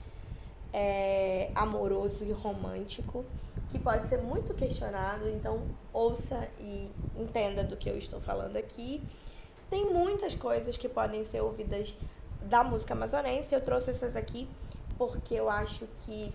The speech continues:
foi as que eu ouvi mais. E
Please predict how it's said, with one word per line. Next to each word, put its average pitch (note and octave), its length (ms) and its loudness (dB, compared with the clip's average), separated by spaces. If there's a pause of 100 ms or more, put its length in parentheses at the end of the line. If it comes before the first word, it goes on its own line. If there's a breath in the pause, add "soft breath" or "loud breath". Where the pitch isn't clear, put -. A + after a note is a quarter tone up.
foi G#3+ 220 0
as G#3+ 140 -4
que - 140 -6
eu G#3 260 0
ouvi G#3+ 360 -4
mais. A3+ 600 0 (1200)
E F4+ 340 8